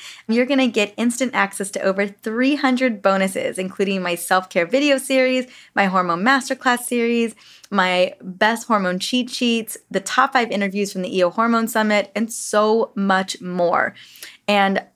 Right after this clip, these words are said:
what you can do is once you order the book, you just gotta go to the book bonus page, which is just D R Marisa dot com, hormone book. Yes, it'll be in the show notes. It's on the website. It's super easy to find. It's all over Instagram. I mean,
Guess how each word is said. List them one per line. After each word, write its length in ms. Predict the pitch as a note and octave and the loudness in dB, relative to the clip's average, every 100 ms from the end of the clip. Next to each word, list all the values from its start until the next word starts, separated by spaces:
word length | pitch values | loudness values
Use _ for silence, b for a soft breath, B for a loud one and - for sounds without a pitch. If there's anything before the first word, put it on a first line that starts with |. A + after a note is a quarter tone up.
| _ _ | _ _
what 180 | G#3 A3+ | 0 0
you 80 | |
can 180 | A#3 A#3 | 0 0
do 240 | G#3+ A#3 B3+ | 2 2 0
is 120 | F#3+ | 0
once 200 | G3 F#3+ | -4 -2
you 60 | |
order 180 | F#3+ G#3 | 0 0
the 100 | G#3 | 0
book, 280 | G3 A#3+ B3 | 0 -2 0
you 60 | G3 | -6
just 120 | F#3+ | 0
gotta 160 | F#3 | -2
go 120 | F#3 F#3+ | 0 -2
to 60 | |
the 80 | F#3 | 0
book 220 | F#3 F#3+ | -2 0
bonus 320 | G3 F#3 F#3+ - | 0 0 -2 -6
page, 520 | - G#3+ D#4 - - B B B | -2 0 0 -2 -12 B B B
which 200 | G#3 G#3 | -2 0
is 160 | G3+ F#3+ | -2 0
just 280 | G3 G3 | -2 0
D 60 | F#3+ | 0
R 80 | F#3+ | 0
Marisa 600 | - G#3+ G3+ G3+ G#3+ G3 | -2 -2 -2 -2 -4 2
dot 280 | F3 E3 - | 2 2 -2
com, 460 | - C4 C4 C4+ | 2 4 4 2
hormone 600 | B3+ - G#3+ G#3 G3+ G3 - | -4 0 0 2 0 0 -4
book. 300 | - B3 C#4 - B B B | 0 0 0 -20 B B B
Yes, 300 | G3 A#3 B3 | 2 2 2
it'll 120 | B3 | -2
be 160 | A3+ A3 | 0 -2
in 60 | |
the 60 | G#3+ | -2
show 220 | - G3+ | 0 0
notes. 360 | G3+ G3 F#3+ - | 2 2 2 -4
It's 220 | - - - | -6 -4 0
on 180 | G#3+ A#3+ | 2 4
the 80 | |
website. 680 | A3 G3+ G3 G3 F3+ F3+ F3+ | 4 2 2 2 2 0 -2
It's 240 | - F#3 - | -4 -4 -4
super 280 | - B3+ A3+ | -4 -2 0
easy 180 | G#3+ | 0
to 80 | G#3 | -2
find. 440 | G3 F#3+ F3+ F3+ F3 | 0 2 2 0 -4
It's 140 | - | 0
all 180 | G3 G#3+ | 2 2
over 200 | A3 G#3 | 2 0
Instagram. 500 | - F#3+ F#3 F3+ F3 | -2 -2 -2 2 2
I 100 | F3 | 2
mean, 160 | F3 | -4